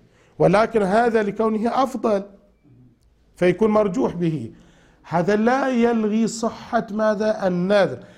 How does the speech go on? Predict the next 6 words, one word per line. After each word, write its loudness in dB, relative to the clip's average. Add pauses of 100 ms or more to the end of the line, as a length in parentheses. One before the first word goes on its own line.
(140)
لأن 2
ال-، 2
الراجحية 0
المشترطة -6
في -8
النذر، -6